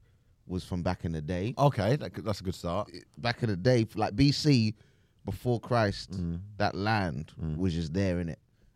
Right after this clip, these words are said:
Speaker 2: Right,
Speaker 1: And
Speaker 2: yeah, no, that land was there.
Speaker 1: and there's
Speaker 2: That's
Speaker 1: some
Speaker 2: how land
Speaker 1: <laughs>
Speaker 2: works.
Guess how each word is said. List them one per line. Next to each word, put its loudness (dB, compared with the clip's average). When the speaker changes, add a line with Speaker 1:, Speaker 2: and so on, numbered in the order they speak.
Speaker 2:
Right, 4
Speaker 1:
And -8
Speaker 2:
yeah, 2
no, 2
that 0
land 0
was 0
there. -4
Speaker 1:
and -2
there's -6
Speaker 2:
That's -4
Speaker 1:
some -4
Speaker 2:
how 2
land 2
Speaker 1:
<laughs> 4
Speaker 2:
works. -4